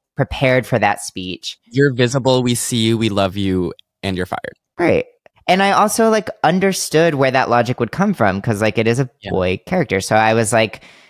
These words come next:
Speaker 1: prepared for that, and instead was met with so much support from the creator and the executive producer. And so they put together, with obviously my consent and input,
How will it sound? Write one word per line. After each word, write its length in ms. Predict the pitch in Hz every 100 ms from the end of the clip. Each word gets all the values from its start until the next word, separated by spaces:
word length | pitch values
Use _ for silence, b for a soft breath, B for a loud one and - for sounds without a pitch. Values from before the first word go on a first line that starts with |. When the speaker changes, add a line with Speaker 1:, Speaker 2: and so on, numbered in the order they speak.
| B -
Speaker 1:
prepared 380 | 139 151 143
for 100 | 135
that, 260 | 123 117 117
and 100 | 113
instead 480 | 113 - - 127 120
was 160 | 113 -
met 160 | 107
with 120 | 107
so 200 | - -
much 360 | 107 104 - - -
support 480 | - 104 110 104
from 140 | - 104
the 80 | 98
creator 320 | - 113 110
and 80 | 101
the 40 |
executive 420 | 95 113 107 104
producer. 400 | - 117 110 113
And 180 | 104 101
so 140 | - 98
they 480 | 92 117 123 120 _ _ _ _ -
put 160 | -
together, 380 | - 120 113 113
with 260 | 107 - _
obviously 320 | 120 117 113 113
my 160 | 107
consent 380 | 104 107 - 104
and 100 | 98
input, 540 | 113 117 - 107 98